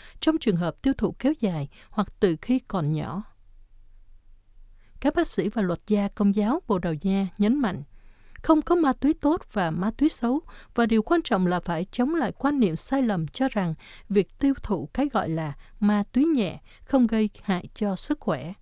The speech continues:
Trên thực tế, cần sa là một chất gây nghiện với những tác động có hại, có thể gây ra thảm kịch, đặc biệt là ở những người trẻ tuổi. Vì lý do này, cả hai hiệp hội đều tin rằng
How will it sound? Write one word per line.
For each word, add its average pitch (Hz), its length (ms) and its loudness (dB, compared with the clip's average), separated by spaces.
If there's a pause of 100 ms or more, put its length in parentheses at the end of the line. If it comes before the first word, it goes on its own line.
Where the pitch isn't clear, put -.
(960)
Trên 262 180 2
thực - 220 -6
tế, 214 200 0 (380)
cần 190 180 0
sa 214 380 0 (140)
là 220 80 2
một 196 220 2
chất - 280 0
gây 294 120 6
nghiện 208 320 4 (100)
với 294 100 2
những 214 140 2
tác 349 200 -2
động 185 220 0
có 269 140 0
hại, 185 300 -4 (260)
có 349 120 0
thể 196 200 0
gây 254 140 2
ra 240 300 0
thảm 190 200 -2
kịch, - 240 -2 (280)
đặc 202 260 -2
biệt 190 260 0
là 170 280 -4
ở 175 100 -2
những 247 240 4
người 202 200 0
trẻ 170 320 -6
tuổi. 190 280 -4 (1040)
Vì 220 200 6
lý 240 200 4
do 294 160 4
này, 196 260 0 (260)
cả 208 180 -2
hai 302 160 2
hiệp 262 200 0
hội 175 200 0
đều 190 220 0
tin 285 200 0
rằng 180 280 -2